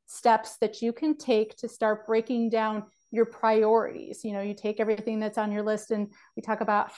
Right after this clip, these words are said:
how to really look at what's important and urgent and what maybe is not so much and can be taken off or handed to somebody else, as well as then looking at not only how to put them in your schedule, but how to create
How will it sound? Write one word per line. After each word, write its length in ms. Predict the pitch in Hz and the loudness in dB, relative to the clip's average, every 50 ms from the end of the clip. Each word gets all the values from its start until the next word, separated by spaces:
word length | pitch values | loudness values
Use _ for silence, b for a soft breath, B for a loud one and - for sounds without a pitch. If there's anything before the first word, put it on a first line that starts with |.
| - - | -20 -4
how 140 | - 233 240 | 0 2 2
to 140 | 254 269 269 | 4 2 2
really 260 | 240 262 262 254 247 | 2 2 2 2 2
look 220 | 226 220 - - 254 | -2 -4 -6 -6 -6
at 120 | - - | -6 -6
what's 440 | 220 196 190 196 220 220 220 - - | -8 -10 -4 -2 -2 -2 -2 -2 -4
important 480 | 233 220 220 - 240 233 220 226 220 | -4 -4 -2 0 0 0 0 -2 -4
and 100 | 214 214 | -4 -2
urgent 400 | 226 240 254 240 320 330 339 349 349 b b b b b _ | 0 0 0 0 -2 -4 -4 -4 -8 b b b b b _
and 140 | 294 294 320 | -8 -4 -2
what 160 | 370 392 381 | -2 -2 0
maybe 220 | 381 381 392 381 381 | -2 -4 -2 -2 0
is 320 | 381 381 381 359 - - | 0 0 0 -2 -4 -4
not 180 | 339 339 339 - | -6 -6 -6 -6
so 160 | - 339 311 | -4 -4 -2
much 300 | 311 320 330 320 - - | -2 -2 -2 -4 -4 -4
and 120 | 269 262 | -6 -4
can 320 | - 269 240 240 233 233 233 - _ _ _ | -2 -2 -2 -2 -2 -4 -4 -8 _ _ _
be 100 | - 247 | -6 -4
taken 340 | 240 254 254 247 - 254 240 | 0 0 0 2 2 -2 -2
off 240 | 240 240 247 240 - | 0 -2 -2 -2 -2
or 60 | 240 | -4
handed 340 | 196 226 240 226 226 233 220 | -2 -2 -2 0 0 0 0
to 60 | 233 | 0
somebody 380 | 220 - 233 220 220 226 233 233 | -4 -4 -4 -4 -4 -2 0 2
else, 300 | 220 196 190 196 - - | 2 2 2 0 0 -4
as 140 | 247 214 233 | -4 -2 -2
well 160 | 233 240 247 | -2 0 0
as 100 | 240 240 | 0 0
then 240 | - 233 233 233 233 | 0 0 2 2 2
looking 360 | 254 247 - 277 254 233 226 | 0 0 0 -4 -4 -2 -2
at 180 | 220 226 233 b b b b b b b b b b b | -2 -2 -4 b b b b b b b b b b b
not 200 | 294 262 285 320 | 2 2 4 4
only 180 | 370 381 359 302 | 4 2 2 2
how 100 | 247 277 | 4 2
to 140 | 247 226 240 - - | 2 2 0 -4 -2
put 180 | - 277 269 - | -2 -2 0 0
them 160 | - 233 226 | 0 0 2
in 80 | 233 240 | 2 2
your 100 | 269 302 | 2 0
schedule, 380 | 302 - - 370 359 392 381 370 | -2 -2 -4 -2 -2 -2 -2 0
but 140 | 370 - - | -2 -4 -4
how 200 | - - 302 330 | 0 0 2 2
to 100 | 370 370 | 2 -2
create 420 | - - 320 302 277 240 202 - | -4 -4 -2 -2 0 -2 -4 -6